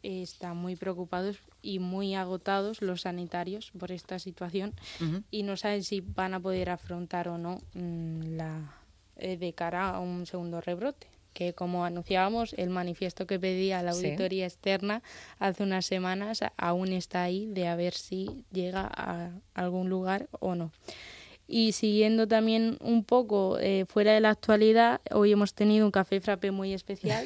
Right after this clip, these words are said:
Speaker 2: <laughs>
Speaker 1: con Celia Martínez Mora,
Speaker 2: Sí.
Speaker 1: del Pacto por el Parme-, del Mar Menor, y venía a presentarnos su libro Mar Menor dentro de ti, y ella nos contaba cómo le ayudó el Mar Menor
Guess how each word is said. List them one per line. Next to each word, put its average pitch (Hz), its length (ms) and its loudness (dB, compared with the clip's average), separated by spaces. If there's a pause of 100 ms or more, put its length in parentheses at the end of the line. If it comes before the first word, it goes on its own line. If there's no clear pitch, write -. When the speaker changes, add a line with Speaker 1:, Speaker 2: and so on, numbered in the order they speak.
Speaker 2:
<laughs> - 60 -20
Speaker 1:
con 233 220 2
Celia 208 280 6
Martínez 196 540 0
Mora, 208 400 0 (340)
Speaker 2:
Sí. - 200 -2
Speaker 1:
del 202 160 2
Pacto 190 340 -4
por 190 140 0
el 180 100 0
Parme-, 185 480 -2
del 185 300 -2
Mar 185 200 0
Menor, 190 360 0
y 202 100 0
venía 185 240 0
a 185 40 0
presentarnos 190 640 -2
su 202 100 -2
libro 202 300 -2
Mar 180 320 -2
Menor 185 480 -2
dentro 185 340 -2
de 190 140 0
ti, 226 260 -2 (480)
y 208 140 6
ella 214 240 8
nos 214 180 2
contaba 220 580 4 (120)
cómo 233 320 4
le 220 140 4
ayudó 220 260 4
el 220 100 2
Mar 214 240 2
Menor 208 420 2